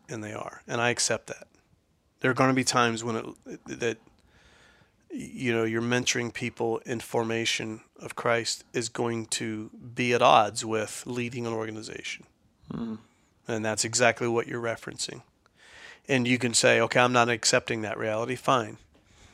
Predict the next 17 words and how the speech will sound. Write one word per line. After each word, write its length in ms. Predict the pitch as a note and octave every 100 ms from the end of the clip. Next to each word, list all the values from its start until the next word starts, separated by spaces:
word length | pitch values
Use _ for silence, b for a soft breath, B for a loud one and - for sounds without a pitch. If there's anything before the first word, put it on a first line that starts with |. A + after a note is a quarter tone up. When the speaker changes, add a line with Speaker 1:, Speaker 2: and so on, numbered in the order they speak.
| b -
Speaker 1:
You 120 | B2+
know, 240 | A#2 B2 C3
I'm 120 | A#2
always 260 | A#2 A#2+ -
gonna, 260 | A#2 A2+ B B B B B - - -
I'm 100 | C3
gonna, 160 | A#2+ A#2+
always 280 | A#2+ B2
gonna 180 | A#2+ C3
look 180 | B2 -
at 80 | B2
it. 40 |
I'm 140 | A#2 A#2+
a 40 |
spiritual 460 | - - B2 A#2+ A2+
father. 540 | - C3+ C3+ C#3 C3+
I'm, 300 | A#2 A#2 A#2+